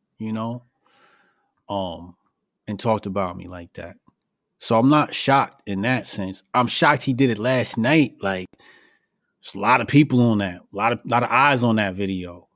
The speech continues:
A lot of people was talking about that. J L P, Terrence Williams, a lot of people was promoting that, that bout last night, you know, and, um,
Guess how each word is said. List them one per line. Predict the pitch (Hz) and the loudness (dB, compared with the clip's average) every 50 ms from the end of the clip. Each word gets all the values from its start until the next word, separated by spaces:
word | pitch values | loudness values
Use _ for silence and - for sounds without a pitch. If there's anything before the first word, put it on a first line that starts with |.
| _ _ - | _ _ 0
A | 104 | 2
lot | 117 139 143 | 2 4 2
of | 139 131 | 2 2
people | - 170 160 143 139 | 2 0 2 2 0
was | 135 127 - | -2 -2 0
talking | - 143 139 131 127 | 2 2 2 4 2
about | 113 110 95 90 90 | 0 -2 -2 -4 -6
that. | - 90 85 85 | -10 -12 -12 -10
J | 82 90 95 104 110 110 | -8 -6 -4 -2 0 0
L | 110 110 107 104 | 0 0 -2 -4
P, | - - - 117 117 120 117 117 117 113 113 113 110 110 | -4 -2 2 4 4 6 6 4 4 4 4 2 2 0
Terrence | - - - 113 113 113 113 110 104 - 104 | -2 0 2 2 4 4 2 2 -2 -4 -4
Williams, | 107 113 123 123 123 123 117 117 117 117 113 113 113 113 113 113 113 110 101 | -2 0 2 2 2 2 4 2 2 2 2 2 0 0 0 -2 -4 -4 -6
a | 98 | -4
lot | 101 110 131 135 139 | 0 2 2 2 2
of | 135 - | 0 0
people | - 165 165 151 - 139 135 131 | 2 2 2 2 2 2 2 2
was | 127 120 117 | 2 0 -4
promoting | - _ - - 117 127 139 139 120 107 110 110 | -10 _ -2 2 4 6 6 6 4 2 -2 -2
that, | 110 110 104 98 - _ _ _ _ _ - | -2 -4 -6 -8 -12 _ _ _ _ _ -4
that | 104 95 98 101 | -2 -2 -2 0
bout | 104 120 139 147 120 101 | 2 4 4 4 2 0
last | 104 98 95 92 90 - - - | -6 -8 -8 -10 -12 -14 -14 -12
night, | 95 87 85 82 _ _ _ _ _ _ - - - - - _ _ _ _ _ _ _ | -14 -14 -14 -18 _ _ _ _ _ _ -20 -20 -20 -20 -20 _ _ _ _ _ _ _
you | - 92 92 90 | -14 -14 -12 -12
know, | 90 92 101 113 131 147 156 - 95 | -12 -12 -10 -6 -6 -6 -6 -6 -6
and, | 98 95 92 90 90 87 87 87 | -6 -6 -6 -6 -6 -8 -6 -6
um, | 87 87 85 85 85 87 85 85 | -4 -4 -6 -8 -10 -14 -16 -20